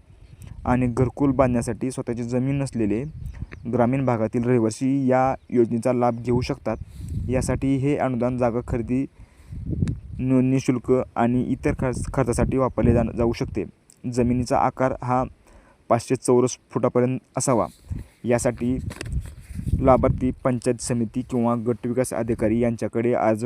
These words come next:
करू शकतात. यासाठी आधार कार्ड, बँक पासबुक, घरकुल यादी क्रमांक तसेच अन्य कागदपत्रे सोबत ठेवावी. अर्ज मंजूर झाल्यानंतर लगेच अनुदान लाभार्थ्यांच्या खात्यात मिळणार आहे.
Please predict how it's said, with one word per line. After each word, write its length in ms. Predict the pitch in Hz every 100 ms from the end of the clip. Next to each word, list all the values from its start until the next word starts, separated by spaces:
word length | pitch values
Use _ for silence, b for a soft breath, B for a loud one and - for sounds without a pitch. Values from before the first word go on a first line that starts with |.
| 117
करू 160 | 117 120
शकतात. 360 | - - 113 107 _ _ -
यासाठी 440 | 123 127 117 131 - -
आधार 220 | 117 123
कार्ड, 280 | - 107 127 - 127
बँक 240 | 120 120
पासबुक, 380 | 123 110 117 127 - _ - - B B B -
घरकुल 420 | 120 123 135 127
यादी 200 | 123 117
क्रमांक 420 | 117 113 123 123
तसेच 220 | 120 127 -
अन्य 220 | 123 135 127
कागदपत्रे 640 | 120 117 - - 117 131
सोबत 320 | - 123 120 - _ _ _ _ _ - - _ _ -
ठेवावी. 320 | 131 110 117 147 b b b b
अर्ज 240 | 123 127 131
मंजूर 320 | 131 127 127
झाल्यानंतर 540 | 127 120 123 120 123
लगेच 420 | 127 127 127 135 - -
अनुदान 380 | 127 123 120 143 - b b b b _ _ _ _ -
लाभार्थ्यांच्या 880 | 123 113 113 107 120 110 127 131 127 - _ _
खात्यात 280 | 131 113 123 -
मिळणार 320 | 131 123 120 120
आहे. 280 | 113 110